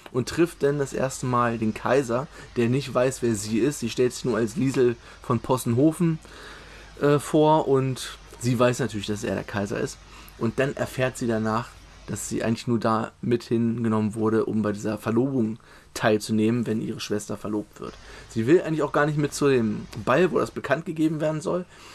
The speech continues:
wird dann aber von ihrer Mutter und ihrer Schwester natürlich überredet, "Du musst unbedingt mitkommen." Und da kommt dann zum Eklat, der Kaiser entscheidet sich nicht für Nene, sondern für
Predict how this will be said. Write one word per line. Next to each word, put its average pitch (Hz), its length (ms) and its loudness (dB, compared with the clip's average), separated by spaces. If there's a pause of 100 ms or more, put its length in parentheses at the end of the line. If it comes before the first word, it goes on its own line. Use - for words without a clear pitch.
(180)
wird 151 160 4
dann 170 80 2
aber 139 140 2
von 143 120 -4
ihrer 120 140 2
Mutter 147 200 4
und 123 100 0
ihrer 117 140 0
Schwester 131 300 -2
natürlich 117 300 -4
überredet, 131 320 -6
"Du 151 60 -2
musst 147 200 0
unbedingt 127 260 0
mitkommen." 151 360 -2 (480)
Und 113 140 -4
da 123 100 2
kommt 123 340 -2
dann 120 120 0
zum 120 180 -2
Eklat, 107 480 -2
der 101 140 -2
Kaiser 120 520 0
entscheidet 110 460 -2
sich 107 140 -8
nicht 110 120 -4
für 101 300 -6 (240)
Nene, 117 580 2 (240)
sondern 110 340 2
für 101 360 -4